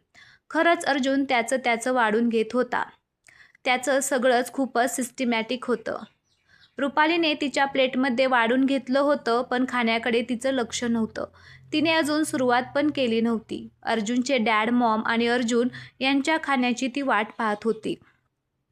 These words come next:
अर्जुनला तिने केलेलं आवडेलच असं तिला वाटत होतं, कारण याआधीसुद्धा तिने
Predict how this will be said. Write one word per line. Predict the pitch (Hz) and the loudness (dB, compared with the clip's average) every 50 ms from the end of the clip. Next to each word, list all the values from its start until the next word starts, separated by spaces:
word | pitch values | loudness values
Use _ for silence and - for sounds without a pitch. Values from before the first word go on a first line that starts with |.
| _ _ _ - - | _ _ _ -4 0
अर्जुनला | 226 233 226 196 240 247 254 262 254 240 | 0 2 2 2 2 2 4 4 2 2
तिने | 247 - 254 226 226 240 | 0 0 0 0 0 0
केलेलं | 233 - 247 226 233 240 240 262 | 0 0 2 2 2 2 2 2
आवडेलच | - - 247 233 233 240 254 277 262 247 247 254 - - | 2 2 2 4 4 4 4 4 4 2 2 0 0 -2
असं | 240 240 - 269 254 269 | -4 -2 -2 -2 -2 0
तिला | 269 269 277 | 0 0 2
वाटत | 285 262 214 208 - 220 220 220 | 2 2 0 0 -2 -4 -4 -4
होतं, | - 226 214 - - - - - _ _ _ _ _ _ | -4 -6 -6 -4 -6 -6 -6 -8 _ _ _ _ _ _
कारण | - 247 233 240 247 240 240 | 0 0 2 2 2 2 2
याआधीसुद्धा | 247 247 226 220 226 226 214 247 247 - - 226 202 226 233 | 2 2 2 2 2 0 0 -2 -4 -4 -6 -4 -2 -2 -2
तिने | 240 233 254 240 226 226 | -2 -2 -2 0 0 0